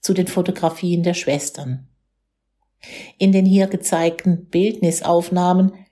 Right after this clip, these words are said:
erkennt man die feinfühlige Einstellung auf den ruhigsten Moment im Gesicht und Haltung eines Menschen.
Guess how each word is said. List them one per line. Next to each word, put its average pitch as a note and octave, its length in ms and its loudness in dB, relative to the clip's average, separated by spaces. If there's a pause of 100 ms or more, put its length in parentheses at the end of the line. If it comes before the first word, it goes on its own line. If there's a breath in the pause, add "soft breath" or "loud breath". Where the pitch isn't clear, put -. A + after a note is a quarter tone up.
(140)
erkennt A#3 640 -2
man D3+ 180 -2
die E3 140 -4
feinfühlige E3 840 -2
Einstellung E3+ 760 -2
auf F3 220 -4
den F#3+ 180 0
ruhigsten F3+ 960 0
Moment E3+ 540 0
im G#3 160 0
Gesicht - 720 -8
und C#3 260 -8
Haltung C#3+ 520 -2
eines F3 340 -6
Menschen. D3 580 -8